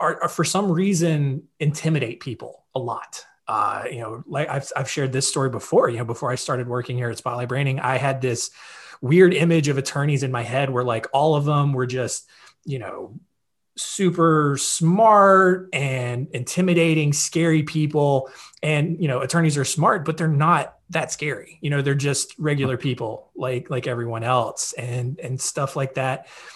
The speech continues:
You know, it, it's easy to forget, especially when you're being a lawyer every day, you're in that world every day. It's easy to forget that,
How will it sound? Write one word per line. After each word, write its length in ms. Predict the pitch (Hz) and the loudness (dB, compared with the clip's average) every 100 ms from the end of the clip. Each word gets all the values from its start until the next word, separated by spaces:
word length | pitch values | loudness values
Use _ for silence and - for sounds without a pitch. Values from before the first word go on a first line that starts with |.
| - _ _ | -20 _ _
You 120 | - | -12
know, 60 | 131 | -8
it, 140 | 151 - | -8 -6
it's 160 | 147 180 | -2 2
easy 160 | 180 | 2
to 80 | 147 | 2
forget, 760 | - 131 131 170 170 151 - - _ - | -4 -6 2 4 4 2 -2 -12 _ -12
especially 480 | 160 - 143 - 143 | -8 -4 -4 -2 -2
when 160 | 139 | 0
you're 440 | 131 127 123 - _ 147 | -2 -2 -4 -8 _ 2
being 220 | 190 202 | 4 4
a 40 | |
lawyer 320 | 160 160 160 | 4 6 6
every 200 | 160 156 | 4 4
day, 100 | 147 143 | 2 2
you're 140 | 131 | 0
in 200 | - 147 | -2 -2
that 180 | 147 135 | -2 -2
world 200 | 139 139 | -2 -2
every 160 | 135 | -2
day. 160 | 135 131 | -2 -2
It's 140 | 123 | -4
easy 160 | 131 127 | -6 -8
to 80 | 120 | -8
forget 420 | - 123 131 - | -10 -6 -6 -6
that, 260 | 139 131 | -8 -8